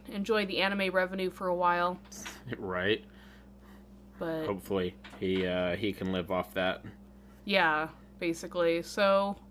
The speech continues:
Speaker 1: yep. <laughs>
Speaker 2: There's, there's a thing.
Speaker 1: Yep.
Speaker 2: Uh, so here's a little bit of retro news.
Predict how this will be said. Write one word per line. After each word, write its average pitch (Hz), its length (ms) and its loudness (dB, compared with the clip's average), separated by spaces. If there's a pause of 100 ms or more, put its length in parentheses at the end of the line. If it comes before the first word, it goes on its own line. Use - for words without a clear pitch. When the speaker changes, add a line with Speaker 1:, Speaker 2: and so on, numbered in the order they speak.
(1400)
Speaker 1:
yep. 196 300 2 (260)
<laughs> - 260 2
Speaker 2:
There's, 107 600 4
there's 113 280 4
a 120 60 2
thing. 127 360 4 (500)
Speaker 1:
Yep. - 120 -10 (280)
Speaker 2:
Uh, 101 460 6
so 107 260 4
here's 117 300 4
a 110 80 4
little 113 240 6
bit 107 140 6
of 101 80 4
retro 117 420 6
news. 104 420 2